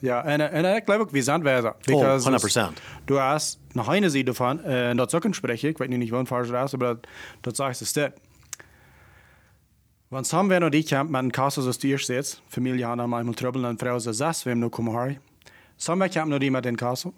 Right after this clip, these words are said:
Speaker 1: Und dann hielt sich die dort alle reich. So lange, bis der andere sie dir schon kämpft hat. Dann war ich an, oh, vielleicht ist das ein bisschen anders.
Speaker 2: Mhm.
Speaker 1: Weißt du, was ich mein?
Speaker 2: Ja, ganz.
Speaker 1: So, dass du auf die Weisheit, wann du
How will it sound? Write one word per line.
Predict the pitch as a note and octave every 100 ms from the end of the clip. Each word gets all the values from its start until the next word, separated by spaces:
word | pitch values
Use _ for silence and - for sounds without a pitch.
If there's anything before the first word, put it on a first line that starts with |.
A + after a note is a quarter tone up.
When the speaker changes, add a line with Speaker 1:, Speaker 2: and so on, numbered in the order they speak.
| - _ _ _ _ _ -
Speaker 1:
Und | C3+
dann | B2+ B2+ B2 - -
hielt | - A3+ -
sich | C#3 -
die | B2
dort | A#2 A2+ -
alle | C#3+ C3+
reich. | A#2 A2 G2 - - - -
So | - D3+
lange, | D#3+ C#3
bis | B2
der | A#2+
andere | C3+ C3 A#2
sie | A2+
dir | A2+
schon | A2 C3
kämpft | A#2 G#2+ -
hat. | A2+ A2+ A2 _ _ _ _ _ _ _ _
Dann | C3 A#2
war | A2
ich | C#3+
an, | A2+ G#2
oh, | C#3+ C#3+ G2+ G2 G2 - - -
vielleicht | A#2 A2
ist | -
das | A2+ _ _ _ -
ein |
bisschen | D3 C3+
anders. | G2+ G#2 - - - -
Speaker 2:
Mhm. | - F2+
Speaker 1:
Weißt | E2+
du, | D#2 - _ -
was | B2+
ich | C3
mein? | C3+ D#3+ -
Speaker 2:
Ja, | - G2+
ganz. | F#2 A2 F#2 D#2 - -
Speaker 1:
So, | -
dass | C3
du | C#3
auf | A#2
die | C3 A#2+
Weisheit, | E3+ F3 A2+ - - - - -
wann | A2+ A#2 A2+
du | C3+